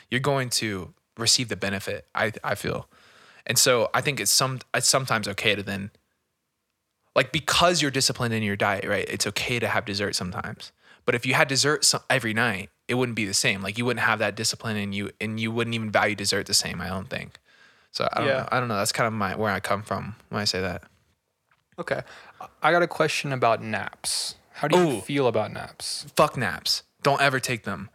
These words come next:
Speaker 1: Also, s-, fuck sleeping pills. Don't ever take those either. Because I feel like naps and sleeping pills both throw off your rhythm, your, your sleep rhythm.
Speaker 2: Hmm.
Speaker 1: And so, and,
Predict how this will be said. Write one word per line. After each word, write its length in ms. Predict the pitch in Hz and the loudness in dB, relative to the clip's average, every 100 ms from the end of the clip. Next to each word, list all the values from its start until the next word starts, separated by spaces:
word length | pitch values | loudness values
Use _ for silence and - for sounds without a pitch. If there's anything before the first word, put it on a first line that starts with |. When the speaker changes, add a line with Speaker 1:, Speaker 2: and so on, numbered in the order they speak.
| - | 2
Speaker 1:
Also, 260 | 147 160 180 | 4 6 4
s-, 120 | - | 4
fuck 220 | - 147 | 4 4
sleeping 320 | - 120 117 | 4 0 -2
pills. 340 | 113 101 92 - | -2 -2 0 0
Don't 200 | 131 120 | 2 2
ever 140 | 120 | 0
take 220 | 117 110 | -2 -4
those 240 | 107 95 98 | -2 -2 -4
either. 320 | 95 - - _ - _ | -6 -8 -10 _ -20 _
Because 300 | 147 165 143 - | 0 4 4 4
I 100 | - | 4
feel 120 | 147 202 | 4 4
like 120 | 143 | 2
naps 420 | 135 131 143 - - _ _ | 4 4 2 -2 -8 _ _
and 200 | 139 139 | 0 2
sleeping 280 | 139 131 127 | 2 0 -2
pills 260 | 143 135 120 | 0 0 0
both 300 | - 117 - | 2 0 2
throw 140 | 113 | 2
off 180 | 104 98 | 2 0
your 100 | 107 | -2
rhythm, 460 | 104 101 95 90 - _ | -2 -2 -6 -8 -14 _
your, 300 | - 107 101 - - | -4 -4 -4 -8 -8
your 160 | 110 | -2
sleep 240 | 101 110 107 | 0 -2 -4
rhythm. 400 | 101 92 95 - _ _ _ | -6 -6 -10 -14 _ _ _
Speaker 2:
Hmm. 160 | - 139 127 _ | -12 -10 -10 _
Speaker 1:
And 140 | 123 127 | 0 4
so, 340 | 143 131 - - | 6 6 4 2
and, 220 | 135 135 | 0 0